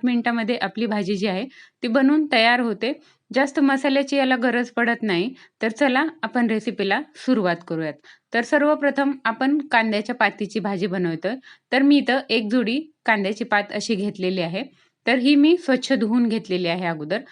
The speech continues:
तर आता आपल्याला कांद्याची पात जी आहे ती कट करून घ्यायची आहे. तर इथं मी सर्वप्रथम हा जो धागा आहे तो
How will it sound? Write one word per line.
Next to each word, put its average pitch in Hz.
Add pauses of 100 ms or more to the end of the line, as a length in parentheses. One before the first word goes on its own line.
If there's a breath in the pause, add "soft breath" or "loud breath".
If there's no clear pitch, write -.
(240 loud breath)
तर 240
आता 240
आपल्याला 226
कांद्याची 214
पात 208
जी 247
आहे 208 (160)
ती 262
कट 262 (120)
करून 196
घ्यायची 180
आहे. 185 (360 loud breath)
तर 208
इथं 226
मी 226
सर्वप्रथम 208
हा 196
जो 180
धागा 180
आहे 190
तो 233